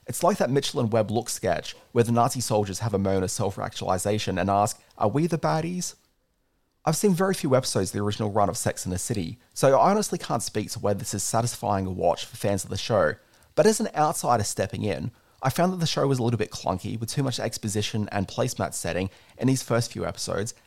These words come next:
as it establishes the new status quo for the characters.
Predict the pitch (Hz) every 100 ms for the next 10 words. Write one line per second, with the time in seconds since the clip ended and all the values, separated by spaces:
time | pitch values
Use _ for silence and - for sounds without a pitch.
0 | _ - 175 147 151 - - 113 120 104
1 | 92 98 98 - 95 95 - 82 - 90
2 | - 120 131 135 98 -